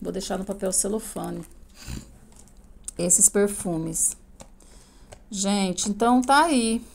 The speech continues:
né? Uma pena que os perfumes estão, ai, socorro. Só falta cair no chão.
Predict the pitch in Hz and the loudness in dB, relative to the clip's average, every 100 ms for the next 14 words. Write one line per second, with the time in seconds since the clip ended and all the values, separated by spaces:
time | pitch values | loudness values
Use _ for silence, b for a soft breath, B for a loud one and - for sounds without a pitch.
0 | - 202 196 214 254 254 226 226 208 202 | -6 -2 0 2 2 2 -2 -2 -4 -2
1 | 202 208 247 - - - - 202 - 202 | -2 -4 -4 -10 -20 -16 -10 -4 -2 -2
2 | 208 202 196 202 196 196 202 - 208 214 | -2 -4 0 0 0 0 0 0 -4 -8
3 | - 175 185 196 202 214 214 - 170 165 | -8 -4 0 2 4 4 2 -2 -2 0
4 | 185 - 196 208 214 214 214 - - 190 | -2 -2 -4 -2 0 2 2 0 0 0
5 | 190 175 165 | 0 -2 -8